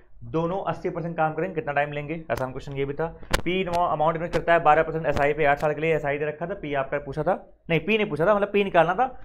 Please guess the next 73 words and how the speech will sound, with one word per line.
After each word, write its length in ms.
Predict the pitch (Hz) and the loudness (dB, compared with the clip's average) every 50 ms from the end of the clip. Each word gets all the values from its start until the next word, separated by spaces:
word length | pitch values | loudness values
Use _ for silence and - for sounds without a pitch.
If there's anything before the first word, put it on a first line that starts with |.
| - - - | -12 -4 -2
फिर 80 | - 160 | -2 0
P 200 | 160 175 190 190 | 2 4 6 8
by 220 | 185 185 190 180 | 8 8 8 6
two 80 | 214 220 | 2 0
minus 180 | 185 170 165 | 0 0 -2
four 140 | 165 - - | 0 2 2
eighty 140 | 160 143 147 | 2 2 2
ऐसे 200 | 143 139 131 143 | 0 -2 -2 -4
कुछ 100 | - - | -6 -6
पूछा 220 | - - 107 - | -6 -4 -4 -2
था। 260 | - - 107 107 - - - - - - - - - - - - | 0 -2 -2 -2 -4 -4 -4 -2 -4 -2 -2 -4 -4 -2 2 2
उसके 220 | - - - 196 | 2 6 6 8
बाद 260 | 180 185 185 190 185 | 10 12 10 10 10
ए 120 | 185 170 175 | 6 6 6
और 120 | 180 180 | 6 6
बी 120 | 156 165 | 6 4
का 100 | 165 175 | 4 6
रेशियो 260 | 180 165 160 160 180 160 | 6 6 4 2 0 4
दिया 160 | 165 170 165 | 4 4 8
था 80 | 175 | 8
या 80 | 175 170 | 8 8
फिर 100 | 156 175 | 10 8
ऐसे 100 | 165 165 | 8 8
कुछ 120 | 165 165 | 6 4
दिया 120 | 156 160 160 | 4 6 4
था 60 | 175 | 4
कि 240 | 185 208 165 165 165 | 4 2 2 2 2
ए 40 | 170 | 6
जो 120 | 160 160 | 6 6
है 60 | 180 | 6
फोर्टीन 300 | 196 - 156 147 147 151 | 6 4 0 -2 -2 -4
बाई 120 | 156 160 160 | -6 -6 -6
nine 180 | 147 139 143 | -6 -6 -4
times 160 | 147 151 151 | -4 -6 -6
आपका 180 | 151 143 - 151 | -6 -4 -4 -4
B 140 | 131 127 127 | -4 -4 0
का 120 | 135 156 | 2 4
है, 280 | 151 175 185 185 - - - - _ _ _ | 4 4 2 0 -4 -14 -20 -20 _ _ _
सी 200 | _ - 175 180 | _ -2 0 0
जो 120 | 170 156 165 | 4 6 6
है 120 | 170 175 | 6 6
इन 60 | 165 | 6
दोनों 140 | 151 156 156 | 2 0 2
का 140 | 160 151 131 | 4 6 6
average 260 | 131 131 151 170 165 | 6 6 6 4 6
है, 60 | 190 | 8
अगर 180 | 180 160 151 165 | 8 8 6 6
ए 140 | 151 147 151 | 2 2 0
को 140 | 151 160 151 | -2 -2 -2
एक 180 | 147 151 147 | -2 -2 -4
से 60 | - | -4
बढ़ाएं 300 | 156 139 143 151 165 196 | -4 -4 -2 -2 -2 -2
तो 100 | 196 196 | -4 -4
जो 140 | 170 151 160 | -4 -4 -2
average 380 | 156 147 143 131 123 139 139 147 | 0 2 2 2 0 0 -2 -2
है, 140 | 170 - - | -4 -4 -4
सो 100 | - 147 | -6 -4
रेशियो 340 | 131 139 135 - - 180 | -2 -2 -2 0 2 4
है, 340 | 170 165 196 214 - - - - - _ | 6 6 6 4 0 -10 -18 -20 -14 _
ए 120 | - 143 151 | 0 0 2
सी 160 | 151 151 143 | 2 0 0
का 100 | 135 180 | 2 2
वो 80 | 196 208 | 2 2
फ़ोर 280 | 202 - 147 151 151 | 0 0 0 0 0
थ्री 100 | - 165 | 0 -2
बन 140 | 160 147 139 | -4 -4 -4
जाता 160 | 135 135 135 131 | -2 -2 -2 -2
है, 60 | - | -2
सी 100 | - 151 | -4 -8
की 60 | 143 | -6
वैल्यू 180 | 139 131 135 139 | -4 -6 -4 -6
निकालनी 300 | 143 143 147 143 143 147 | -4 -4 -4 -4 -4 -6
थी। 240 | 143 156 175 - | -6 -8 -8 -8